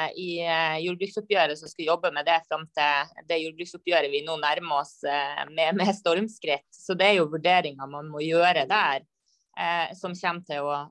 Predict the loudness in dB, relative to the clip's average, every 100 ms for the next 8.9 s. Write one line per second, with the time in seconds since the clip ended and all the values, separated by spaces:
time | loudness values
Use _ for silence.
0 | -8 -4 0 0 0 -4 -8 -2 0 0
1 | 0 -6 -10 -10 -8 -8 -4 -2 -2 -4
2 | -2 -2 -2 -2 -2 -2 -4 -8 -10 -8
3 | 0 2 2 0 _ _ -20 _ -2 2
4 | 2 2 0 -2 -4 -6 -8 -10 -10 -12
5 | -12 -14 -16 -20 -12 -4 2 4 6 4
6 | 2 -2 -12 -4 -2 -2 -4 -10 _ -4
7 | 0 0 0 -4 -10 -14 -8 2 4 4
8 | 2 -2 -2 -2 -2 -2 -6 -8 -10